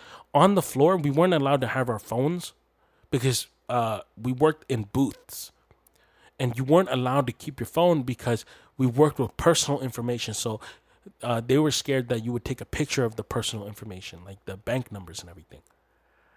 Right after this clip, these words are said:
And so when we worked, everything was mental math. So it was like, "Oh, um, how much do I have on my bank ac-," and we worked with a lot of, like,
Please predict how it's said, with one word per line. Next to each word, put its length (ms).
And 160
so 400
when 260
we 100
worked, 440
everything 420
was 120
mental 380
math. 380
So 180
it 100
was 240
like, 240
"Oh, 520
um, 520
how 160
much 240
do 80
I 100
have 200
on 80
my 100
bank 280
ac-," 160
and 240
we 80
worked 280
with 120
a 20
lot 240
of, 100
like, 180